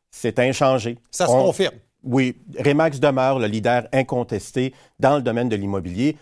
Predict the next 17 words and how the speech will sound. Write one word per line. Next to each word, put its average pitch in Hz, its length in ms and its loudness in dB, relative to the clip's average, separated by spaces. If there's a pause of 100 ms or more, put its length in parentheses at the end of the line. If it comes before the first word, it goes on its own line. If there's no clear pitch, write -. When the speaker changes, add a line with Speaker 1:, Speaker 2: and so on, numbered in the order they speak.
(120)
Speaker 1:
Quand 190 160 0
on 170 80 0
pose 196 200 0
la 143 120 0
question, 170 340 -2
qui - 140 -6
vous 269 100 -2
vient 170 220 -2
en 113 60 -4
tête 151 220 -2
quand 117 120 -2
vous 104 100 -4
pensez 117 560 -4 (160)
à 135 80 2
l'immobilier 123 640 -2
en 117 80 -2
général ? 98 480 -2